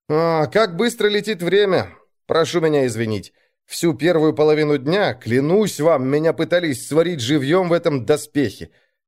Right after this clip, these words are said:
Зашли промочить горло, так какой-то бандит порывался устроить нам поединок чести».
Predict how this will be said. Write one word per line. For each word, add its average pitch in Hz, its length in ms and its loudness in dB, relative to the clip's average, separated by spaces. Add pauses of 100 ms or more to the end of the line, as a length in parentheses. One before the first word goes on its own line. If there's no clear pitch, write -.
(120)
Зашли 143 360 -2
промочить 156 500 0
горло, 156 380 4
так 123 260 -4
какой-то 151 400 0
бандит 147 460 -2
порывался 156 520 2
устроить 156 440 0
нам 156 240 -2
поединок 160 480 0
чести». - 640 -6